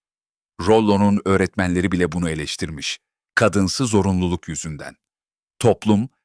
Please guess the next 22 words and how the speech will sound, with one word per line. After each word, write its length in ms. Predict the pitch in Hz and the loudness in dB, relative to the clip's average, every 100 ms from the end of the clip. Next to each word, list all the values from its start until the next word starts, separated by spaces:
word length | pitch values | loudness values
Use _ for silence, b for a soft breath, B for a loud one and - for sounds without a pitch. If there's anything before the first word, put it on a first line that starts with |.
| - | -4
katı 400 | - 98 202 135 | -2 2 0 0
bilimi 340 | 98 90 117 | -2 2 2
bile 280 | 120 82 71 _ _ - | 2 -2 -6 _ _ -6
romantik 600 | 95 123 131 120 180 - | 0 4 2 2 -2 -2
idealizmle 640 | 120 107 101 98 92 101 85 | 0 4 4 2 0 -2 -2
yumuşatır. 680 | 78 78 - 73 - - - _ _ _ B B B | -4 -8 -10 -12 -10 -10 -10 _ _ _ B B B
Jackie 440 | 98 120 - 165 | 0 0 2 0
adlı 320 | 104 98 95 90 | 2 0 0 0
bir 100 | 92 | 0
okuyucu 440 | 95 - 101 123 | -2 0 2 2
için 240 | 101 - | 0 0
yazmış. 600 | 80 71 58 - 69 - - _ _ _ - | -6 -8 -12 -14 -12 -12 -14 _ _ _ -8
Jackie, 560 | 85 95 - 101 73 _ _ _ - | -4 -4 -2 -2 -4 _ _ _ -2
yaşlı, 600 | 101 101 - 120 131 - | 0 0 0 2 2 2
evli 360 | 101 98 92 110 | 0 0 2 0
bir 160 | 92 76 | 0 -2
kadın. 380 | 95 - 78 - _ _ _ | -6 -6 -8 -12 _ _ _
Tipik 360 | - 127 202 - | -4 0 2 2
okuyucu 480 | 120 113 101 117 92 | 2 2 2 2 0
değil 220 | 87 - _ _ _ - | -4 -6 _ _ _ 0
ama 260 | 98 90 - | 2 2 4
oğlu 540 | 110 101 95 147 180 | 4 6 6 6 4